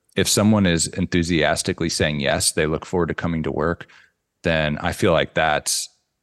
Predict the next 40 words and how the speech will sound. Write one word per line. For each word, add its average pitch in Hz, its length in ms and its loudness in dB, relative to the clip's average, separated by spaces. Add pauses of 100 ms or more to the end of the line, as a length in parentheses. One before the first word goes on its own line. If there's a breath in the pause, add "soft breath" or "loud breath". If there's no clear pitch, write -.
(140)
a - 240 -4
terrific, - 800 -2 (160)
you 85 80 -2
know, 76 140 -2
win. 76 460 -2 (340 soft breath)
Um, 110 80 -4
since - 460 -2
so - 220 2
much 92 280 2
of 80 140 0
work, 78 340 0
w-, 90 280 -8
we 85 180 0
all 85 160 4 (260)
probably 82 400 0
had 80 260 -2
different 78 300 -6
jobs 78 400 0
where 78 200 0
work 78 280 0
can 76 180 -4
turn 80 200 -2
into 76 440 -4 (260 soft breath)
drudgery 95 580 2
or 76 440 0
even 98 400 0
have, 85 280 -2
like, 80 180 0
a 78 60 -2
really 80 340 -2
negative 76 460 -4
impact 80 440 -4
on 76 120 -2
our 73 100 -2
life 76 420 -2
from 78 180 -4
a 71 40 -6
stress - 380 -4
level 82 400 0
and, 76 180 -4